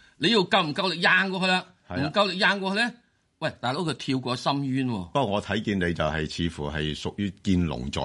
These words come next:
Speaker 2: 田喎。
Speaker 1: 我而家仲係潛龍勿用。
Speaker 2: <laughs> 潛龍勿用。
Speaker 1: 啲錢冇用。
Speaker 2: <laughs> 係啊，咁點算呢？
Speaker 1: 冇問題㗎，唔緊要㗎。
Speaker 2: 喂，你，你今個禮拜又升返七百幾點，
Speaker 1: 哦。
Speaker 2: 你，你繼續忍啊？
Speaker 1: 喂，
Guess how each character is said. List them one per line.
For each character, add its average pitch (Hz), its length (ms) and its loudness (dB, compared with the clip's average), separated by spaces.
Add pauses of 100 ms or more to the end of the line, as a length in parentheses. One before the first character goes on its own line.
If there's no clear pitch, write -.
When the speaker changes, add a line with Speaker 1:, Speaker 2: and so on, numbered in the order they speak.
Speaker 2:
田 - 300 -6 (100)
喎。 67 200 -6 (1300)
Speaker 1:
我 92 140 0
而 123 80 4
家 117 140 4
仲 117 180 0
係 98 60 0
潛 85 280 0
龍 82 200 0
勿 85 100 0
用。 80 300 -6
Speaker 2:
<laughs> 82 40 -14 (560)
潛 - 180 -4
龍 120 160 0
勿 214 60 -2
用。 135 140 0 (720)
Speaker 1:
啲 226 100 0
錢 147 300 -2
冇 113 240 -2
用。 98 200 -2 (160)
Speaker 2:
<laughs> - 140 0
係 - 220 4 (200)
啊， - 60 2 (200)
咁 156 140 2
點 180 180 2
算 311 180 2
呢？ 202 160 4 (300)
Speaker 1:
冇 262 160 -2
問 302 180 4
題 214 240 2
㗎， 247 180 4
唔 175 140 0
緊 240 240 2 (120)
要 202 120 2
㗎。 - 20 -4 (100)
Speaker 2:
喂， 175 160 6 (280)
你， 156 80 0
你 185 60 4
今 226 160 0
個 196 80 2
禮 156 140 4
拜 160 100 2
又 135 140 2
升 131 140 -2
返 190 100 2
七 196 120 0
百 165 160 2
幾 139 180 0
點， 170 120 2
Speaker 1:
哦。 160 100 2
Speaker 2:
你， 127 320 -2
你 143 60 0
繼 - 180 -2
續 123 140 4
忍 101 200 2
啊？ 120 140 -2 (960)
Speaker 1:
喂， 190 140 2